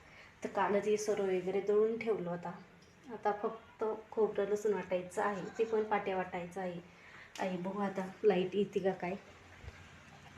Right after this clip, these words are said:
तोपर्यंत. तर भाऊजी गेलेले आहे मटण आणायला.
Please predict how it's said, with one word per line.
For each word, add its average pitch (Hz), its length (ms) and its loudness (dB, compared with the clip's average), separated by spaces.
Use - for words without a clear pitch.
तोपर्यंत. 190 520 0
तर 202 40 0
भाऊजी 190 340 0
गेलेले 175 300 -2
आहे 180 80 4
मटण - 300 8
आणायला. - 1200 12